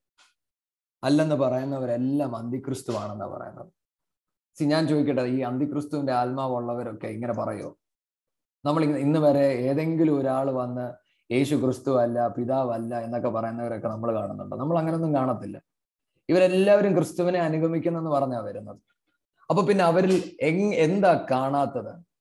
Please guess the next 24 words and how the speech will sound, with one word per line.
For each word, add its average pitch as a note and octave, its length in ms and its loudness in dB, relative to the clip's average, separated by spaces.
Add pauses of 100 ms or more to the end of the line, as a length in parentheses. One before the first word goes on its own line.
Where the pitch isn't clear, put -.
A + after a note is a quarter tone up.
ക്രിസ്തുവിന്റെ F3 1080 2
ആത്മാവിൽ E3+ 1700 2
അല്ലാത്ത C#3+ 420 0
message. A#2+ 540 -8 (1700)
മനസ്സിലാവുന്നുണ്ടോ? B2 640 -2 (680)
See, B2+ 300 2
nobody G#3+ 520 6
is F#3+ 60 2
going F#3 220 2
to F#3 80 2
come F3 240 4
and E3 100 -2
say, D3 380 2 (300)
"അയ്യോ, F#3 160 4
യേശു F3+ 340 -2
ക്രിസ്തു E3+ 480 -2
അല്ല, C3+ 360 0
യേശു D#3 200 -4
ദൈവമല്ല, D3+ 760 -4
പുത്രനല്ല, D3 640 0
പിതാവല്ല" C#3+ 800 0
എന്നൊന്നും G3 540 -6
ആരും F3+ 220 2
പറയത്തില്ല. D#3 420 -2